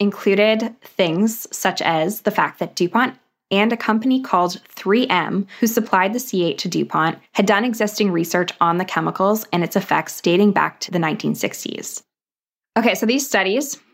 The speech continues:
done in nineteen eighty-eight indicated links to cancer and changes in D N A,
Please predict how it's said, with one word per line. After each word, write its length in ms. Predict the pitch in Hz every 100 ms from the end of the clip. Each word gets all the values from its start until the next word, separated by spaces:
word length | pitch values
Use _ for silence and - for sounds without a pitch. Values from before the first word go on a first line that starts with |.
| -
done 220 | 196 202 196
in 320 | 190 185 -
nineteen 560 | 190 180 180 214 233 226
eighty-eight 640 | - 180 180 - 185 -
indicated 520 | 185 185 190 190 185
links 340 | 175 170 170 -
to 440 | - 175 170 165 - -
cancer 580 | - 180 180 214 226 233
and 180 | 180 170
changes 480 | - 170 165 175 170
in 100 | 170
D 160 | 165 165
N 160 | 147
A, 320 | 143 143 240